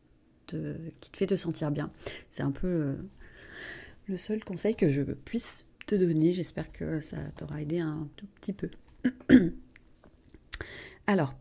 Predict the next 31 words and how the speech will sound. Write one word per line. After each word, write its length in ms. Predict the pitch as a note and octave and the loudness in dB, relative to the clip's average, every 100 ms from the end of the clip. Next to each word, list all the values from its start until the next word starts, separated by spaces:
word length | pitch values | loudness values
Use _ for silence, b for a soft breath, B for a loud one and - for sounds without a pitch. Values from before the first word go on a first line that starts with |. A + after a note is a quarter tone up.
| - | 2
Paul 400 | A#3 A#3 E3+ - - - | 6 6 6 2 -6 -2
M 260 | G#3 G3+ - | 0 0 0
R 200 | F#3 - | -4 -4
T, 180 | - - | -12 -10
je 240 | B2+ - | -10 -14
regarde 240 | - E3+ E3+ | -12 -8 -6
ma 100 | D3 | -4
batterie 300 | - - D#3+ | -6 -6 -6
en 40 | |
même 80 | D3 | -6
temps. 180 | - - B B B B B B - F3 | -8 -12 B B B B B B -6 -2
Euh, 460 | E3+ E3 D#3+ D#3+ - | 0 0 0 -2 -2
as-tu 280 | F#3 - G3+ | -4 0 2
un 100 | F3 | 6
R 340 | F3+ F#3 - - | 4 4 -2 0
P 120 | A3+ | 0
que 120 | A#3 E3+ | 2 -2
tu 140 | - | -4
préfères 360 | - F3 G#3 D#3+ | -6 -4 0 0
à 60 | |
d'autres ? 480 | C#3 C#3+ - - - - - - - - - - _ _ - - | 0 -2 -4 -10 -16 -20 -20 -20 -20 -20 -20 -20 _ _ -20 -6
Donc, 300 | E3 G#3 F3 - | 0 2 2 2
dans 120 | E3+ | 4
mes 80 | E3 | 6
vidéos, 300 | D3+ D3 E3 | 6 4 4
donc 220 | - D#3+ D3 | 4 2 0
effectivement, 520 | C3+ - C3+ D3 E3+ | -2 -2 2 4 4
j'en 180 | D3+ C#3 | 2 2
ai 100 | C#3 | 2
des 220 | - - | -2 -4
préférés. 680 | - D3+ - C#3+ C#3+ D#3+ | -2 -2 0 0 0 -2